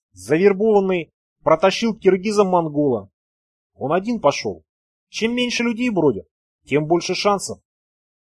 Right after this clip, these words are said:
Мы втроем на пикапе тихонько прикатили ночью к выбранному месту встречи, пологому холму. Это вторая господствующая высота после перевала. Ориентир —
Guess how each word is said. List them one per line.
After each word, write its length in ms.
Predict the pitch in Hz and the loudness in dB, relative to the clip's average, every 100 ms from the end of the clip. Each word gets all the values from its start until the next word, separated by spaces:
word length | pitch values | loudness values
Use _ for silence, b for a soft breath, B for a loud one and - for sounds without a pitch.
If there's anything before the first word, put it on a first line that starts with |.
| - | -12
Мы 180 | 196 294 | -4 -2
втроем 380 | 240 226 220 196 | 4 4 4 0
на 80 | |
пикапе 520 | 190 185 180 139 135 - _ _ | -2 -2 0 0 -2 -18 _ _
тихонько 380 | 147 - 269 220 | -10 -4 -4 -2
прикатили 440 | 180 180 180 214 | -2 0 0 0
ночью 360 | 185 196 196 165 | 0 0 -2 -8
к 80 | 120 | -4
выбранному 520 | 175 185 170 160 156 | -2 0 -2 -2 -6
месту 300 | 170 160 180 | -6 -8 -10
встречи, 520 | - 131 117 - 98 _ _ _ - | -10 -6 -6 -8 -18 _ _ _ 2
пологому 420 | 196 220 190 185 | 4 6 4 -2
холму. 520 | - 165 160 120 87 _ _ _ _ _ _ _ _ | 4 2 2 -4 -12 _ _ _ _ _ _ _ _
Это 280 | 117 151 202 | -2 0 2
вторая 380 | 220 233 226 | 4 4 4
господствующая 840 | 113 139 160 - 185 - 151 139 147 | 4 2 0 0 -4 -2 -4 -4 -4
высота 580 | 139 - 170 196 185 - _ _ | -4 -2 0 2 0 -2 _ _
после 260 | 165 170 170 | -8 -6 -6
перевала. 640 | 180 170 139 113 90 76 _ _ _ _ _ _ | 0 2 4 2 2 -8 _ _ _ _ _ _
Ориентир — 680 | - 147 165 185 - 233 240 | 0 2 2 0 -2 -4 -4